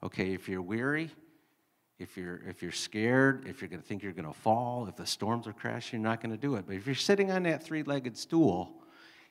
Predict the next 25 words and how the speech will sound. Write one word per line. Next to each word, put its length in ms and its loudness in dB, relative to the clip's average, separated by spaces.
you're 200 -2
in 80 -4
such 320 0
a 20 0
great 300 0
position 480 -4
to 180 -10
actually 380 -2
move 240 -4
forward 280 -4
and 200 -6
put 240 -2
in, 160 -2
and 160 -4
institute 580 -2
things 280 -2
in 160 -4
life. 480 -8
But 100 0
I'm 100 8
not 160 8
talking 340 12
about 500 4
worldly 400 2
knowledge. 600 -10